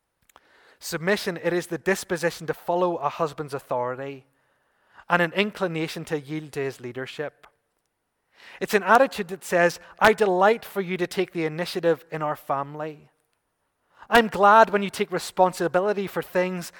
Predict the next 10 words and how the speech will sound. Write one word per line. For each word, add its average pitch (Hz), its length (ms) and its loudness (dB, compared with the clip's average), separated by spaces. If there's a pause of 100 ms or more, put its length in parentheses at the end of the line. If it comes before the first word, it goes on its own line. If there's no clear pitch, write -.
(140)
and 165 220 -2
lead 180 240 -2
with 147 220 -10
love. 160 580 -4 (1040)
I 202 80 6
don't 214 260 2
flourish 208 640 2 (180)
when 175 160 2
you're 170 160 2
passive 190 760 -4